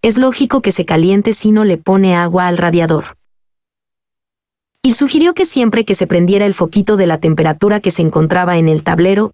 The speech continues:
le echara agua al radiador. El señor, al querer ser muy listo,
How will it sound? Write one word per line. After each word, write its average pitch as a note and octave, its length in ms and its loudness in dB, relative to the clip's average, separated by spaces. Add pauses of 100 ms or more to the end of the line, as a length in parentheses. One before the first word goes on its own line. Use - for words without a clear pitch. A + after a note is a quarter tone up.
le E3+ 180 2
echara G3+ 480 -2
agua F3+ 280 0
al F3 80 -2
radiador. E3+ 640 -2 (1400)
El A#3 140 0
señor, D4 320 0
al F4 100 -2
querer G#3 260 0
ser G3+ 220 0
muy G3+ 220 2
listo, F#3+ 400 -2